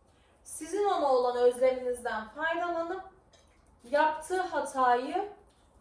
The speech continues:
size unutturmak istiyor. Umarım ne anlatmak istediğimi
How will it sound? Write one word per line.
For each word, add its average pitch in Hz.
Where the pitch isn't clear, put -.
size 359
unutturmak 311
istiyor. -
Umarım 320
ne 294
anlatmak 247
istediğimi 226